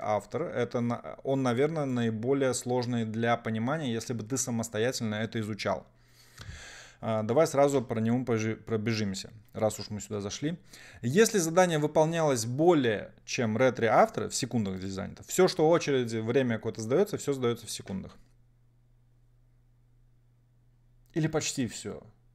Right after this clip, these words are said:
Я не помню, сколько там, там есть один параметр, не помню, там в секундах оно или не в секундах. А,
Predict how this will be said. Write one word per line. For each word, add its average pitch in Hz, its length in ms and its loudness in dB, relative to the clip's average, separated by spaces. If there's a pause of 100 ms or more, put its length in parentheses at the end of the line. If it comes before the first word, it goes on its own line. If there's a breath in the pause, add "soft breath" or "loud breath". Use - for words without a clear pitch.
(120)
Я 123 160 0
не 139 100 0
помню, 120 280 0
сколько 104 240 -6
там, 101 300 -6 (140)
там 113 180 0
есть 110 260 -4
один 113 160 -2
параметр, 143 420 0
не 107 120 -4
помню, 104 240 -4
там 101 180 -6
в - 40 -8
секундах 139 460 -6
оно 95 260 -6
или 95 120 -8
не 95 100 -8
в 95 60 -12
секундах. 123 420 -10 (1080 loud breath)
А, 113 840 0